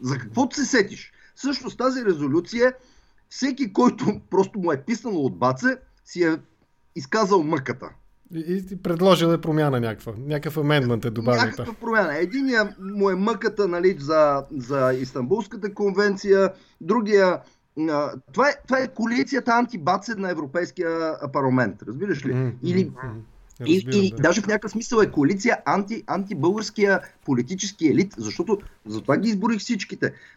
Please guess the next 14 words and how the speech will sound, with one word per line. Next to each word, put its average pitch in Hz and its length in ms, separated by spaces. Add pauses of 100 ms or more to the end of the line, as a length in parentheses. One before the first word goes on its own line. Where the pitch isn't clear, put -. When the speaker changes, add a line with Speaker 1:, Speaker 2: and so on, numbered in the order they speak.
Speaker 1:
защото 185 380 (340)
просто 208 280
нито 208 300
един 226 220
от 214 120
тях, - 300 (320)
просто 202 240
един 185 220
господин 180 560
никой 202 280
в 175 140
този 170 220
Европейски 135 480
парламент. 90 380